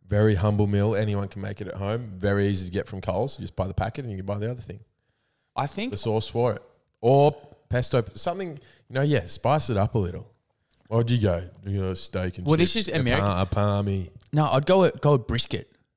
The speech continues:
Speaker 1: A brisket.
Speaker 2: A
Speaker 1: Fuck you.
Speaker 2: big
Speaker 1: You and
Speaker 2: bri-
Speaker 1: your bloody smoking shit and making briskets.
Speaker 2: But that's so American, you could never do that as, like, the king of the Commonwealth.
Speaker 1: You could if you really liked it.
Speaker 2: Yeah.
Speaker 1: You're the fucking king. You do,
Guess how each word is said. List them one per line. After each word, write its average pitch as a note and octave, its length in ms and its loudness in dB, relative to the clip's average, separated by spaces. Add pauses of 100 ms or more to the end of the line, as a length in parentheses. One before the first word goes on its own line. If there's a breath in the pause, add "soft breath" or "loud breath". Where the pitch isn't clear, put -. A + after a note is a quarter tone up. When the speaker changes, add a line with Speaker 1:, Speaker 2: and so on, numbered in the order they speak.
(200)
Speaker 1:
A G#2+ 60 -12
brisket. G2+ 560 -4
Speaker 2:
A B2+ 40 0
Speaker 1:
Fuck G#2+ 240 -2
you. G#2+ 80 4
Speaker 2:
big C#3 260 4
Speaker 1:
You A#2+ 120 4
and C3 80 4
Speaker 2:
bri- C3+ 60 0
Speaker 1:
your C#3 80 -2
bloody B2 280 2
smoking G2+ 840 -2 (220)
shit - 380 -6 (160)
and F#2+ 100 -6
making F#2+ 320 -2
briskets. F2+ 480 -4
Speaker 2:
But C#3 60 2
that's E3 180 0
so G3 120 6
American, A#2 480 0
you G#2 60 -6
could A2+ 120 -8
never G#2 260 -4
do F2 220 -10
that D#2+ 240 -8
as, F2+ 200 -10
like, F2 220 -8 (320)
the G2 60 -20
king F#2 200 -12
of F2 60 -14
the F#2+ 60 -16
Commonwealth. - 560 -14 (160)
Speaker 1:
You C#3 100 -6
could G3 220 2
if D#3+ 120 -4
you G#2+ 100 2
really G2 300 2
liked F#2 340 0
it. - 140 -14 (140)
Speaker 2:
Yeah. F2 240 -8 (220)
Speaker 1:
You're C3 220 -2
the C3+ 100 -12
fucking D3 360 -2
king. A#2+ 220 -2
You G#2 100 -4
do, A2+ 340 -2